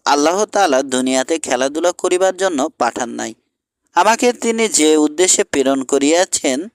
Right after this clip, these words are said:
সেই উদ্দেশ্য সামনে রাখিয়া আমাকে চলিতে হইবে।" বালক ইয়াহিয়ার অবস্থা দেখিয়া তাহার পিতা হযরত জাকারিয়া আলাইহিস সালাম ও নিরানন্দ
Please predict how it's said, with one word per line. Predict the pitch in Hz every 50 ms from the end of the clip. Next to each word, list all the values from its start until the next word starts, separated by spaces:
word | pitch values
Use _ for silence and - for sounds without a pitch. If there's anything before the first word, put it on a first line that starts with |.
| _ _ _ _ _ _ _ _ _ _ _
সেই | - - 156 147 135 127
উদ্দেশ্য | 127 127 123 123 139 151 147 - 208 196
সামনে | - - 190 185 190 196 196
রাখিয়া | 196 202 208 - - 180 147 143 147
আমাকে | 120 131 123 127 127 - 160 165
চলিতে | - - 131 117 113 117 113 - 113
হইবে।" | 110 117 113 110 113 113 113 _ _ _ _ _ _ _ _ _ _ _ _ _ _ _ _
বালক | 123 123 117 113 123 147 180 - _ _ _ _ _ _ _ _ _ _
ইয়াহিয়ার | - 123 123 117 117 - 160 165 165 147 127 - - _ _ _ _ _ _ _ _ _ _ _ _ _ _ -
অবস্থা | 135 147 156 175 175 - 208 208
দেখিয়া | 196 196 196 - - 208 147 120 117
তাহার | - 135 123 120 127 127 127
পিতা | - 123 120 - 139 139
হযরত | 127 127 123 120 113 131 143 143
জাকারিয়া | 131 - 131 123 117 - - 120 123 123 127 131 127 -
আলাইহিস | - - 131 139 147 160 170 185 190 185
সালাম | - - - 190 165 131 123 139 190 _ _ _ _ _ _ _ - _ _ _ -
ও | 131 123 123 131 180 247 _ _ _ _ _ _ _ _ _ _ _ _ _ _ _ _ -
নিরানন্দ | 131 131 131 135 139 143 151 160 165 165 170 160 139 120 120 127 170